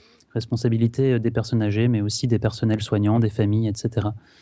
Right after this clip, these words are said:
Donc voilà, c'est, euh, dix, euh, dix petites pages qui, euh, présentent, euh,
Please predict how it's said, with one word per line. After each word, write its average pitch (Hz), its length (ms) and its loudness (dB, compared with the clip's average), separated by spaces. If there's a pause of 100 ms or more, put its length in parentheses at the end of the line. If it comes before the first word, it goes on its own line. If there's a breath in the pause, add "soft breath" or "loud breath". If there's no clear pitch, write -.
(460 loud breath)
Donc 131 100 2
voilà, 120 160 2
c'est, 107 260 -2
euh, 101 200 0
dix, 131 400 0
euh, 104 240 0
dix 117 160 -8
petites 127 300 0
pages 131 340 0
qui, 127 260 0
euh, 113 140 0
présentent, 120 600 0
euh, 104 460 -2